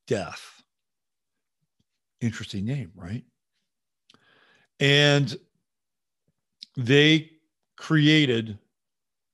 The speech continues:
eight songs, uh, and they're pretty fucking good. Like, these guys were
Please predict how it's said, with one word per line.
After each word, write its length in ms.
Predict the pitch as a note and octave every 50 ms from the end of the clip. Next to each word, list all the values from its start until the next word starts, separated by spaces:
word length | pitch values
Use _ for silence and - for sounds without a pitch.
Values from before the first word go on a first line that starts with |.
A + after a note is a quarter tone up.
| _ _ _ _ _ -
eight 220 | D3 D3+ E3 D#3 -
songs, 720 | - D#3 D3+ C#3 B2+ A2+ G2 G2 G2+ G#2 G2+ - - - - _ _ _ _ _ _ _ _ _ _ _ _ _ _ _ _ _ _ _ _ _ _ _ _ _ _ _ _ _ _ _ _ _ -
uh, 260 | A2+ A2+ A2+ A2 A2 C3 - -
and 480 | C3+ B2+ B2+ B2 B2 A#2+ B2 A#2+ - - _ _ _ _ _ _ _ _ _ _ _ _ _ _ _ _ _ _ _ _ _ _ _ _ _ _ _ _ _ _ _ _ _ _ _ _ _ _ _ _
they're 280 | A2+ G#2 A#2+ D3 D#3 C3+
pretty 380 | - - - - E3+ D3+ C3+
fucking 460 | A2+ - - A#2 G#2 - - E2+ F2 F2+
good. 400 | G#2+ A2+ A2+ D2+ - - _ _ _ _ _ _ _ _ _ _ _ _ _ _ _ _ _ _ _ _ _ _ _ _ -
Like, 300 | B2+ B2 A#2 A#2 A2 -
these 280 | C3+ C#3+ D#3+ E3 C#3+
guys 560 | - E3 C#3+ C3+ C#3 C3+ C3+ C3+ B2+ - - -
were 220 | A2+ G2+ G2